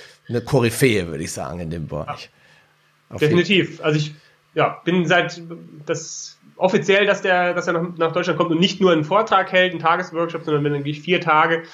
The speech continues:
Speaker 2: Das ist seit letztem Jahr und, ähm, das war sofort klar, dass, äh,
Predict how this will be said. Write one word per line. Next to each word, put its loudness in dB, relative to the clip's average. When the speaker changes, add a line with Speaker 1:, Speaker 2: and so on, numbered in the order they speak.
Speaker 2:
Das -8
ist -12
seit -2
letztem 0
Jahr 6
und, -2
ähm, -2
das -6
war 4
sofort 2
klar, 2
dass, -6
äh, -8